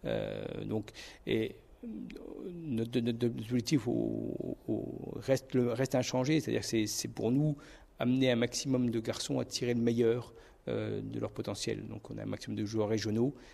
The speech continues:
à les amener le plus proche possible de, de leur, de, de, de, de, de, à tirer le meilleur de ce qu'ils ont sur le plan, sur le plan personnel, sur le plan sportif. Il y a plusieurs choses qui sont, qui sont importantes dans, dans, dans le recrutement, effectivement, qui nous, qui, qui nous rendent attractifs.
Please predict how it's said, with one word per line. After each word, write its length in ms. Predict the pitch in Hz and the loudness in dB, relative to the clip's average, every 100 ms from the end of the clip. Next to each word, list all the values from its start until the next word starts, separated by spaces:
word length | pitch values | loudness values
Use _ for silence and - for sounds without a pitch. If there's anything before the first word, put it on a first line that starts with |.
| - - | -20 -10
à 100 | 123 | -6
les 160 | 107 107 | -4 -2
amener 240 | 107 117 | 0 0
le 100 | 110 | 0
plus 160 | 110 113 | -4 -10
proche 260 | - 120 | -2 -2
possible 580 | - 117 - 123 117 107 | 0 -4 0 0 0 0
de, 240 | 107 101 | 0 -2
de 120 | 101 104 | -2 -2
leur, 160 | 98 | -4
de, 120 | 110 | -6
de, 320 | 104 - 107 110 - - - | -8 -8 -8 -10 -8 -10 -10
de, 80 | - - - | -10 -12 -10
de, 80 | - - - - | -12 -10 -12 -8
de, 60 | 98 | -8
à 40 | |
tirer 260 | - - 117 | -6 -2 0
le 60 | |
meilleur 220 | 110 113 123 | 2 4 4
de 80 | |
ce 120 | 113 - | 2 -4
qu'ils 180 | 113 | -2
ont 220 | 117 123 113 | 0 2 0
sur 140 | 117 | -4
le 40 | |
plan, 300 | 120 107 104 | -6 -4 -4
sur 160 | 101 - | -6 -10
le 40 | |
plan 220 | - 110 101 - - | -8 -6 -6 -12 -6
personnel, 520 | - - 107 113 127 | -4 -2 -2 2 2
sur 120 | 117 113 | 2 -4
le 40 | |
plan 120 | 110 | -6
sportif. 560 | 98 - - - - - - | -6 -8 -10 -14 -16 -12 -10
Il 40 | |
y 20 | |
a 20 | - | -6
plusieurs 220 | 180 180 | -2 0
choses 220 | - 180 | 2 0
qui 100 | 151 | -2
sont, 240 | - 131 | -4 -4
qui 160 | 127 - | -4 -8
sont 200 | 139 139 | -8 -6
importantes 460 | 135 135 - 156 135 | -4 -4 -2 0 0
dans, 140 | 120 | -2
dans, 180 | 117 117 | -2 -4
dans 140 | 123 | -4
le 60 | 113 | -4
recrutement, 380 | 107 120 156 151 | -6 -8 -4 -4
effectivement, 420 | - 117 135 151 | -4 -4 -2 0
qui 140 | 147 | 0
nous, 100 | 127 | -2
qui, 220 | 123 139 | -4 -10
qui 160 | 127 - | -10 -4
nous 100 | 123 | -2
rendent 160 | 127 135 | 0 -2
attractifs. 560 | - 120 - 117 - | -4 -8 -8 -10 -10